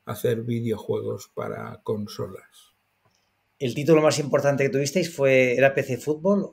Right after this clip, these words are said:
Speaker 2: o te-
Speaker 1: P C Fútbol, eso es en, en la segunda vuelta de nuestras vidas. Se crea la empresa Dynamic Multimedia. Yo no, yo no la creo con mis socios, sino que, em,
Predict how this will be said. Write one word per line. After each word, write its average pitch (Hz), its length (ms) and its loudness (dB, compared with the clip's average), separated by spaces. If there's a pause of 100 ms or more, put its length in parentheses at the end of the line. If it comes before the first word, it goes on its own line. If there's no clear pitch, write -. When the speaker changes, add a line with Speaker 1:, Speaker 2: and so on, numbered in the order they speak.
Speaker 2:
o 120 240 0
te- - 100 -14
Speaker 1:
P 143 120 -2
C 135 200 -2
Fútbol, 151 540 2
eso 135 220 0
es 131 120 -4
en, 117 360 -4
en 117 340 -4
la 113 140 -4
segunda 123 560 0
vuelta 135 640 -2
de - 120 -2
nuestras - 520 -4
vidas. - 480 -6 (760)
Se - 220 -6
crea 120 220 2
la 120 120 0
empresa 117 400 -2
Dynamic 120 460 -2
Multimedia. 127 840 -4 (600)
Yo 123 260 -4
no, 127 440 -2
yo 117 260 -4
no 127 200 -2
la 117 220 -4
creo 131 400 -4
con - 320 -6
mis - 220 -10
socios, - 540 -10
sino 117 320 -4
que, - 320 -6 (580)
em, 104 600 -10